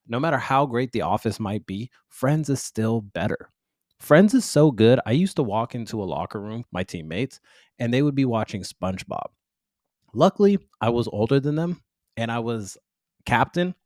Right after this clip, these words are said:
I wasn't the best player, but I was still captain. And I would literally change that T V channel to be on Friends. And people would be like, "What the fuck is this? What the fuck is this white shit?"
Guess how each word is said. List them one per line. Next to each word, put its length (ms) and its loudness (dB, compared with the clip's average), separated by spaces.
I 60 -2
wasn't 220 0
the 60 0
best 300 -2
player, 240 -2
but 140 -10
I 40 -2
was 80 -6
still 220 -2
captain. 520 -8
And 120 -6
I 40 0
would 160 -2
literally 460 -2
change 320 -4
that 180 -8
T 180 -8
V 180 -8
channel 400 -16
to 120 -6
be 160 -4
on 140 -10
Friends. 420 -8
And 100 -6
people 160 0
would 80 -4
be 80 -2
like, 200 -4
"What 160 -4
the 60 -8
fuck 280 -4
is 140 -6
this? 380 -4
What 100 -6
the 60 -8
fuck 200 -4
is 80 -4
this 160 -4
white 300 -6
shit?" 380 -10